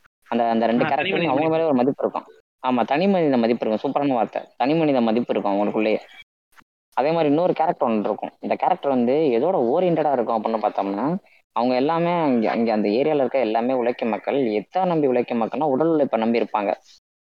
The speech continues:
Speaker 1: பயங்கரமா வேலை செய்வாங்க, வண்டி இழுப்பாங்க, கறி எடுத்து போடுவாங்க, வேற கட்டட வேலைகளுக்கு, பல்வேறு வேலைகளுக்கு அன்னைக்கு வேக வேகமா நடந்துகிட்டு இருந்த நகரத்தை கட்டமைக்கிற வேலையில வந்து அவங்க எல்லாருமே ஈடுபட்டிருப்பாங்க.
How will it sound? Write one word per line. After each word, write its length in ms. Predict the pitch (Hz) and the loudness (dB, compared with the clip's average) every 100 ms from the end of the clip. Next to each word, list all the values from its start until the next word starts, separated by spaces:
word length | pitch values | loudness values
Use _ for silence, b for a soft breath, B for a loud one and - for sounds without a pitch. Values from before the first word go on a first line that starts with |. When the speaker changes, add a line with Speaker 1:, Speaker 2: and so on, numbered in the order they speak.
| _ _ | _ _
Speaker 1:
பயங்கரமா 340 | 110 120 127 123 | -2 0 2 2
வேலை 140 | 120 | 0
செய்வாங்க, 460 | 120 110 104 104 110 | 0 0 0 0 0
வண்டி 340 | 107 120 117 | 0 2 0
இழுப்பாங்க, 440 | 104 101 98 101 | 0 -2 -2 -2
கறி 220 | - 107 127 | -2 -2 0
எடுத்து 240 | 120 - | 0 -2
போடுவாங்க, 580 | 90 101 98 95 92 101 | -4 -2 0 0 -2 0
வேற 200 | 104 110 | 0 -2
கட்டட 380 | - 123 127 113 | -2 -2 0 0
வேலைகளுக்கு, 280 | 107 104 | 0 -2
பல்வேறு 460 | 117 110 110 135 127 | -4 -2 0 0 0
வேலைகளுக்கு 440 | 131 131 123 160 | 0 0 -2 -2
அன்னைக்கு 640 | 180 123 113 151 - 160 175 | -2 0 0 -2 -2 0 0
வேக 260 | 120 135 | 2 0
வேகமா 400 | 147 139 139 143 | 0 0 0 0
நடந்துகிட்டு 380 | 156 120 123 131 | 0 0 0 0
இருந்த 400 | 123 110 113 180 - _ _ _ | 0 0 0 -2 -6 _ _ _
நகரத்தை 420 | 110 143 190 156 | -4 -2 0 0
கட்டமைக்கிற 380 | 269 143 139 127 | -2 0 0 0
வேலையில 200 | 113 113 | 2 2
வந்து 180 | 110 120 | 0 0
அவங்க 160 | 131 | 0
எல்லாருமே 380 | 110 113 127 117 | 0 2 2 2
ஈடுபட்டிருப்பாங்க. 600 | 113 104 104 110 101 107 | 2 0 -2 -4 -2 -4